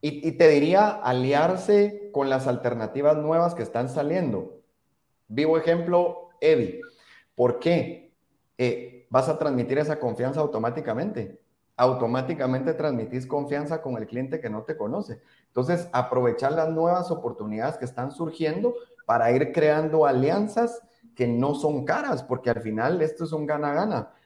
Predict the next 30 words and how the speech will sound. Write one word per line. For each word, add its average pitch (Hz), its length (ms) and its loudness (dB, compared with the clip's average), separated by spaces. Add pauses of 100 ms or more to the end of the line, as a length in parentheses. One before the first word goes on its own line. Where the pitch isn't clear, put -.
(200)
Eh, 110 320 -2
te 117 80 0
ponen 147 320 -2
estas 156 240 -2
alternativas 143 880 -2
al 110 140 -4
alcance 127 500 -4
de, 123 260 0
de 107 100 -10
vos 135 280 -2
como 147 180 -4
emprendedor, 117 680 -2 (420)
a-, - 220 -14
agarralas, 123 840 2
porque 135 260 0
uno 175 300 0
dice, 190 240 -2
"Ah, 175 120 -4
la 170 160 -4
chucha, 180 260 -4
me 143 80 -2
voy 120 140 -2
a - 80 -4
comprometer 135 640 -2
a - 20 2
un 160 100 -2
contrato", 160 600 -2
qué 160 100 -2
sé 151 160 2
yo, 202 260 0